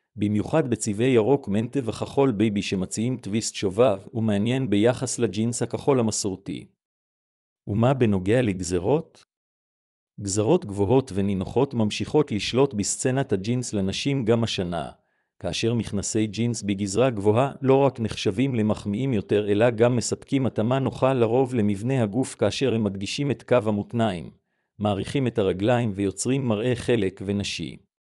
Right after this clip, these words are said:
לצד אלו, בולטים הקיץ גם הג'ינסים בעלי הסגירה הרפויה יותר סביב הירכיים, אשר מספקים יותר חופש תנועה, לצד חופש אופנתי עם יותר אפשרויות בחירה לטופ נלווה.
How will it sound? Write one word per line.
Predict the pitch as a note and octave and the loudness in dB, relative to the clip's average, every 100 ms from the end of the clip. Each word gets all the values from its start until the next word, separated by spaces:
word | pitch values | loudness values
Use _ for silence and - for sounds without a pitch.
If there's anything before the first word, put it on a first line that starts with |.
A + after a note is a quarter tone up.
| _ _ _ _ _ _ - | _ _ _ _ _ _ -4
לצד | G2+ - C#3+ A#2 | -4 2 2 4
אלו, | B2 G2+ D#2 - _ _ - | 0 0 -4 -12 _ _ -4
בולטים | G#2 G2 D3 D3+ | -2 0 0 0
הקיץ | A2+ A#2 B2 B2 G2 | 2 4 4 2 0
גם | A2 G#2+ | 2 2
הג'ינסים | F#2+ B2+ B2+ G#2+ G2 | -2 -4 -2 -2 0
בעלי | F#2 G2 A2 | 0 4 4
הסגירה | A2 G2 G#2+ B2 | 4 -2 2 4
הרפויה | A2+ G2 - G#2 C3 | 2 0 -2 0 2
יותר | A#2+ - C3+ | 2 2 0
סביב | A#2+ - A#2+ G#2+ | 0 -2 0 2
הירכיים, | G#2 G2+ F#2+ B2 B2+ C3+ | 2 2 0 0 0 -2
אשר | G#2 B2+ | -2 0
מספקים | A#2 G#2+ - - - A#2+ | 0 0 -2 -4 -2 0
יותר | G#2 - F#2+ F#2 A#2 _ _ | 0 -2 -4 -4 -10 _ _
חופש | - - - A#2 - | -4 -2 -2 -4 -4
תנועה, | F#2+ F#2+ B2 A#2+ _ _ _ | -6 -2 -2 -2 _ _ _
לצד | - A2+ - B2 | -6 -2 0 0
חופש | - D3 - A#2+ | 2 0 2 -2
אופנתי | G#2+ - G#2+ - C#3 | -4 -4 -6 -2 -4
עם | B2+ | 0
יותר | G#2 G2+ C#3 B2+ | 0 2 0 0
אפשרויות | - A2 G2 B2 C#3 | -2 0 2 2 0
בחירה | G2+ - G#2+ G#2+ C3+ | -2 -6 -2 0 0
לטופ | B2 - A2+ G#2+ | 0 0 0 0
נלווה. | G2 F2 D2 | -2 -4 -6